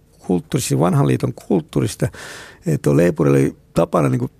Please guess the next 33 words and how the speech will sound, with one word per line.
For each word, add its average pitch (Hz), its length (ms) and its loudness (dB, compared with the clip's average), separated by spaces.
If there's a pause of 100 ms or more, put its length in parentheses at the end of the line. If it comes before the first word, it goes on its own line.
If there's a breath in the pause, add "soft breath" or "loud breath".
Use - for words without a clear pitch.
(320)
tehtaat 139 440 0
teki 131 200 -2
tämmöisiä 127 280 0
valmiita 135 380 0
mömmöjä - 460 0 (500)
leipä-, - 380 0
jauhesekoituksia - 1000 -2
ja - 80 -4 (640)
lisää 123 300 -2
vaan 131 140 0
vesi 127 240 0
suunnilleen 117 460 -2
ja - 100 -2
sitten - 220 -8
leivot. 50 340 -2
Ja - 140 -6
sitten - 240 -14
mä, 208 180 -6
sitten 196 360 -8
mä 190 40 -2
ajattelin, 240 360 -8
että - 240 -6 (440 loud breath)
yksi - 160 -4
aamu 196 160 0
sanoin - 280 2
hänelle, - 200 2
että, - 200 -2
että - 180 -8
kun 170 100 -4
nää - 160 0 (240)
meidän 180 280 0
leivät, 165 380 2
nää, - 160 0